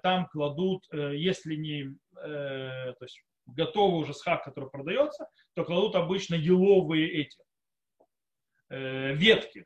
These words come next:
Почему видно еловые? Потому что на том этапе, с-, когда строят сукот, э, там уже за границей, особенно в Москве и так далее, тяжеловато найти что-нибудь зелененькое. Хотя мы, вот, допустим, на Украине ходили в это время и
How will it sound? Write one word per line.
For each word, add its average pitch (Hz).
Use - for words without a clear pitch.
Почему 151
видно 185
еловые? 214
Потому 131
что 151
на 165
том 196
этапе, 175
с-, -
когда 165
строят 160
сукот, 254
э, 143
там 180
уже 147
за 143
границей, 151
особенно 143
в 139
Москве 151
и 143
так 135
далее, 160
тяжеловато 151
найти 131
что-нибудь 135
зелененькое. 120
Хотя 180
мы, 233
вот, 214
допустим, 208
на 196
Украине 202
ходили 175
в 170
это 170
время 208
и 185